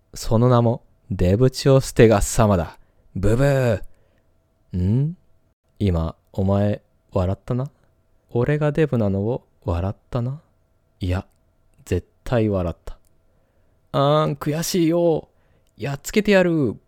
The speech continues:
ブー。」という感じのことを言って戦闘になるのが、このヘビー級のイクチオステガ、デブチオステガなんですけども、この大ジャンプによる押しつぶしは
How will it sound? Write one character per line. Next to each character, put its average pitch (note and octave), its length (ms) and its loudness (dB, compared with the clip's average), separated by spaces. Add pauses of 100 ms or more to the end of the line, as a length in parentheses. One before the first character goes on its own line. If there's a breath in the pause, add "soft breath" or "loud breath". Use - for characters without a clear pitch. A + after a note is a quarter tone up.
(100)
ブ G#2 80 -2
ー。」 D#3 580 0 (720)
と D3 80 8
い C3+ 80 12
う C3 100 8
感 B2+ 300 6
じ A#2 160 4
の A2 160 6
こ A2+ 160 2
と G#2+ 160 4
を G2+ 60 6
言 F#2+ 80 4
っ - 20 2
て - 340 0
戦 G2+ 300 2
闘 G2+ 260 4
に G2 160 4
な G2 160 4
る G2 80 2
の G2+ 140 0
が、 C3 240 4
こ A2 120 0
の F2 300 0
ヘ G#2+ 220 0
ビ A#2+ 240 6
ー - 20 -4
級 A2 220 2
の G2+ 320 2
イ A2+ 120 -4
ク - 140 -6
チ - 160 -2
オ F#2+ 80 2
ス - 80 -4
テ E2+ 140 -2
ガ、 D2+ 200 -6 (280)
デ G#2+ 100 4
ブ A#2+ 160 4
チ A2 220 2
オ G#2 180 4
ス - 100 -4
テ F2 140 0
ガ E2+ 260 -2 (220)
な F#2+ 160 0
ん D#2+ 100 -2
で F2 120 0
す - 100 -6
け C3+ 100 4
ど C3+ 120 4
も、 C#3 260 0 (680 soft breath)
こ B2+ 100 2
の A#2+ 140 6
大 B2 340 8
ジ D3 80 2
ャ C3+ 100 6
ン A#2+ 120 2
プ A2 180 4
に G2+ 80 6
よ F#2+ 140 6
る F2+ 240 2
押 G2 160 4
し - 80 -6
つ A2+ 160 4
ぶ G#2 100 6
し - 160 0
は F#2+ 320 2